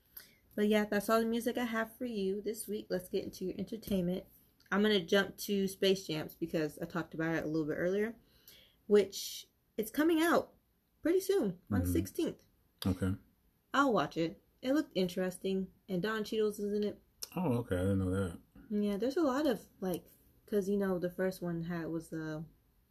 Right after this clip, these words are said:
Speaker 1: was a, what was it, all-star cast, pretty much?
Speaker 2: Yeah, yeah, pretty much, yeah.
Speaker 1: So right now, it's Don Cheadle's, this, I don't know why I say his name like
Speaker 2: Yeah,
Speaker 1: that.
Speaker 2: no, it's cool. It's,
Speaker 1: <laughs> Don
Speaker 2: it's, it's,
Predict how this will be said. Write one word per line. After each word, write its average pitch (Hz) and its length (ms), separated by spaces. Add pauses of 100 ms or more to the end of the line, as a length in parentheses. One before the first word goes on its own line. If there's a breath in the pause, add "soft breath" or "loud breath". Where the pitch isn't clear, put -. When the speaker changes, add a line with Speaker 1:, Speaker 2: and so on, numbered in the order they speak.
Speaker 1:
was 185 160
a, 156 240
what 202 120
was 180 160
it, 151 140
all-star 190 400
cast, 202 480
pretty 226 160
much? 240 260 (100)
Speaker 2:
Yeah, 101 280
yeah, 87 300
pretty 85 180
much, 82 340
yeah. - 120
Speaker 1:
So 180 260
right 190 220
now, 196 360
it's 175 180
Don 214 400
Cheadle's, 202 640 (420)
this, 180 220
I 175 80
don't 208 160
know 180 100
why 165 220
I 165 80
say 170 180
his 175 160
name 180 240
like 180 100
Speaker 2:
Yeah, 147 220
Speaker 1:
that. 135 100
Speaker 2:
no, 123 200
it's 139 100
cool. 139 380
It's, 113 180
Speaker 1:
<laughs> - 0
Don 120 140
Speaker 2:
it's, - 160
it's, - 0